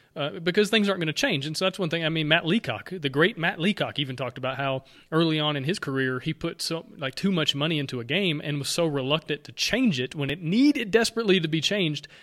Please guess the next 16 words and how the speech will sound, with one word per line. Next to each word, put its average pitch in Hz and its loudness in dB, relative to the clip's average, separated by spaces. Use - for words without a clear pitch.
but 165 2
he 175 4
had 156 0
put 208 0
so 170 -4
much 160 -2
money 151 0
into 135 -2
the 135 -6
art, 156 0
and 131 -6
that 135 -2
art 147 0
was 143 -6
gonna 135 -4
be, 127 -4